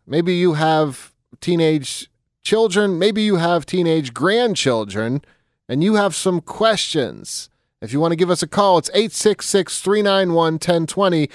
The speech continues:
or on the Dollar Bank Instant Access at K D K radio dot com, or you can text us at eight six six, three nine one, ten twenty on the Wright Automotive text line. That's the best deal in Pittsburgh.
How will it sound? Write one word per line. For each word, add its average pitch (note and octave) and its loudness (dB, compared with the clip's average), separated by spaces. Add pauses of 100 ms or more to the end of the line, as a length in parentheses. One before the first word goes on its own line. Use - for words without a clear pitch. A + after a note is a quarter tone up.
(260)
or D#3 4
on D3+ 2
the D3 0
Dollar D#3 2
Bank D3+ -2
Instant D#3+ -2
Access D3+ -2
at D3+ -6
K D3+ 0
D C#3+ 0
K D3 0
radio C#3+ 2
dot B2+ 0
com, C#3+ 0 (180)
or D3+ 2
you D3 2
can D3 -2
text - -2
us C3 -2
at C3+ -2
eight D3 0
six - -4
six, - -4
three F3 0
nine D3+ 0
one, C#3 2
ten C3 -2
twenty C#3 0 (200)
on C3 0
the C3 2
Wright D3+ 2
Automotive C#3 2
text - -4
line. G#2 -4
That's A2+ -10
the C3 -4
best D3 0
deal D3 -2
in A#2 -8
Pittsburgh. A2 -10